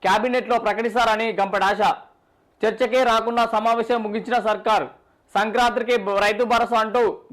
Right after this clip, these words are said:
గతంలో లీకులు. పండుగ వెళ్ళిపోయిన పైసలు మాత్రం పడలే. ఇప్పటికే జోరందుకున్న యాసంగి సాగు పనులు పట్టించుకోని ప్రభుత్వం. ఈ ఎప్పుడిచ్చేది స్పష్టత కరువే.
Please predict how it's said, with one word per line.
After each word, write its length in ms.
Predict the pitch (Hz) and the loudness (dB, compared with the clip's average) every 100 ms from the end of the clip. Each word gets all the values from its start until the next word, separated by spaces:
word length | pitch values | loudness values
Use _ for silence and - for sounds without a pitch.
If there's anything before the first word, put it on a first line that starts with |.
| 156 | -2
గతంలో 420 | 190 233 233 220 | 0 2 2 2
లీకులు. 500 | 190 226 226 233 175 - _ _ _ _ _ | 2 0 0 0 0 -6 _ _ _ _ _
పండుగ 300 | 185 214 247 | -2 0 2
వెళ్ళిపోయిన 480 | 247 240 233 240 226 | 2 2 0 0 0
పైసలు 400 | 208 208 208 226 | 0 0 0 0
మాత్రం 440 | 220 214 214 208 175 | 0 0 0 -2 0
పడలే. 400 | 196 208 175 - - _ _ - | 0 2 0 -2 -20 _ _ -10
ఇప్పటికే 420 | 160 233 240 233 | -6 -2 0 0
జోరందుకున్న 580 | 202 214 233 226 220 226 | 0 2 2 0 0 0
యాసంగి 560 | 214 196 196 220 226 226 220 - - _ _ - | 2 2 0 0 0 0 -2 -18 -20 _ _ 0
సాగు 220 | 202 226 | 2 2
పనులు 460 | 226 214 226 208 - - | 0 0 2 0 -4 -4
పట్టించుకోని 680 | 202 226 202 254 247 233 226 | -2 -2 -6 -2 0 0 -2
ప్రభుత్వం. 600 | 220 208 226 220 220 151 - _ _ _ _ - | -2 -2 0 0 -2 -4 -16 _ _ _ _ -4
ఈ 420 | 170 190 190 - _ _ _ - | 0 2 0 -6 _ _ _ -6
ఎప్పుడిచ్చేది 680 | 190 190 262 233 - 254 254 | -4 -2 -2 -2 0 0 0
స్పష్టత 440 | 196 226 247 226 233 | -2 -2 -2 0 0
కరువే. 520 | 214 233 233 170 | 0 2 0 -2